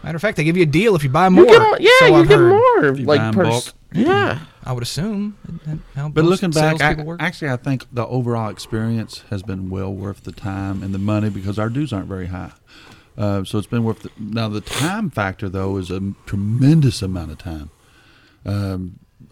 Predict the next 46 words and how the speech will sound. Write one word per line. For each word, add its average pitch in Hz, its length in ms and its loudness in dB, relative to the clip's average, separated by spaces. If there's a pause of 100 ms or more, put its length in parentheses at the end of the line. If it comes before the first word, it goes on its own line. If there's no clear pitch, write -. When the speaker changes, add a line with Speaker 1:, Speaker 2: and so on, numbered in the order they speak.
(120)
Speaker 3:
I 151 100 -8
think 156 180 -6
it's 127 100 -6
been 120 180 -2
worth 120 240 -2
it - 200 -8
because 107 720 -8
of 101 60 -6
the 92 80 -8
relationships 90 760 -10
and 98 80 -10
the 87 60 -8
friends 90 300 -10
I've 82 120 -12
made 82 300 -10
and 98 160 -8
what's 101 240 -6
happened 127 440 -8
to 92 140 -10
me 90 200 -8
over 90 180 -8
a 82 60 -10
period 107 240 -6
of 85 80 -10
time, 110 400 -6
and 95 80 -6
it's - 100 -12
kinda 156 220 -8
scary, - 480 -10 (800)
um, 101 480 -6 (180)
is 107 260 -6
that 104 220 -6
it's 104 100 -10
almost 117 240 -4
like - 160 -12
church. - 500 -12 (720)
If - 180 -10
you 110 80 -4
go 117 320 -2
to 135 100 -4
lodge 117 680 -8
and, 95 340 -6
and 101 180 -8
get 110 120 -2
involved, 95 720 -6 (320)
you, 107 300 -10